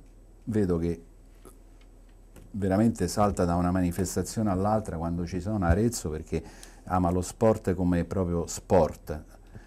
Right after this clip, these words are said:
quindi li abbraccia un po' tutti. E è una persona semplice, però molto fattiva, nel senso che se gli presenti un progetto è interessato, ti segue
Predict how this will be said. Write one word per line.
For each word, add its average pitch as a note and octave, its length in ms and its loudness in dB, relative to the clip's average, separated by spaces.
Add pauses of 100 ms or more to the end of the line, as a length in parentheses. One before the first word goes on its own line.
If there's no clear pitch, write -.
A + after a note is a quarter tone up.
quindi E2+ 440 0 (100)
li E2+ 180 -2
abbraccia G2+ 480 2
un F2 100 0
po' F2 160 -2
tutti. C#2 500 -12 (600)
E G2 640 0 (320)
è A2+ 120 0
una A#2 220 6
persona G#2+ 720 2
semplice, A2 840 0 (760)
però E2+ 1040 2
molto A#2 400 0
fattiva, E2 520 -4
nel F#2 180 -4
senso G#2+ 440 -2
che F2 180 0
se - 200 -6
gli F#2+ 140 -2
presenti G#2 440 -2
un F#2 120 -4
progetto B2+ 640 0
è F2 40 -2
interessato, A2+ 920 -2
ti A2 140 -2
segue G#2+ 600 0